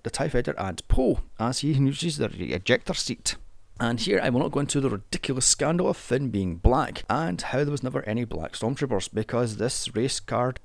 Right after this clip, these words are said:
thing was a complete utter fucking ridiculous piece of nonsense bullshit, and I will not even justify it by going into it. It was an actor for a part. Deal with it and move on, you racist fucks.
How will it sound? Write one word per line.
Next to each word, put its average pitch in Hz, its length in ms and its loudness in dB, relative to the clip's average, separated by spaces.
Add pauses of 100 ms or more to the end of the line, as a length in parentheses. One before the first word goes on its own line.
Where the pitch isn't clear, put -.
(380)
thing 135 260 0
was 156 160 0
a 175 60 -2
complete 143 420 8
utter 117 220 -4
fucking - 400 -4
ridiculous - 480 -4
piece - 180 -4
of 117 100 -2
nonsense 120 520 0
bullshit, - 580 0
and 240 160 0
I 196 40 2
will 107 120 0
not 101 160 -2
even 151 260 -2
justify - 440 2
it 113 120 2
by 107 100 0
going 85 120 -2
into 127 240 -4
it. - 220 -4 (600)
It 113 120 -4
was 123 120 -4
an 120 180 -2 (120)
actor 151 380 -2
for - 240 -4
a 95 40 -4
part. - 480 -4 (140)
Deal 147 220 0
with 180 180 0
it - 80 -2
and 113 100 0
move 113 200 0
on, 160 200 0
you 113 140 0
racist 101 420 -2
fucks. - 460 -4